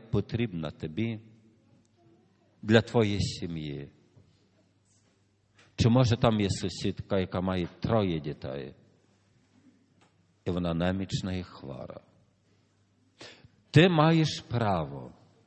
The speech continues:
право вибору. Або в ті часи відмовити собі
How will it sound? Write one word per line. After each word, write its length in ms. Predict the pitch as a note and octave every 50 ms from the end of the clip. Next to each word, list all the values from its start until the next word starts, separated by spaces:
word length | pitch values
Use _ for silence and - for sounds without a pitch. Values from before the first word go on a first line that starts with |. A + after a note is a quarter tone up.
| _ _ _ _ _ _ - _
право 420 | - A2+ A2+ A#2 A#2 A#2 A2 A#2 A2+
вибору. 760 | F#2+ F2 G#2 A2+ A2+ G2+ E2 D2+ D#2 D#2 C#2+ C#2 C#2 C2+ - _ _ - - _ _ _ _ _ _ _ _ _ _ _ _ _ _ _ _ _ _ _ _ _ _ _ _ _ _ _ _ _ _ _ - - - - - - _ -
Або 280 | D3+ D#3 C3+ C3+ D3
в 80 | C#3+ -
ті 140 | - E3 D3+
часи 380 | - D#3 C#3 - - D#3+ D3
відмовити 720 | C#3 B2 C3+ A#2+ B2+ C3 C3 C3+ C3+ C3 C#3 C3+ - C#3
собі 600 | B2+ - - - C3 A#2 A#2 B2 B2+ C#3+ E3 D3+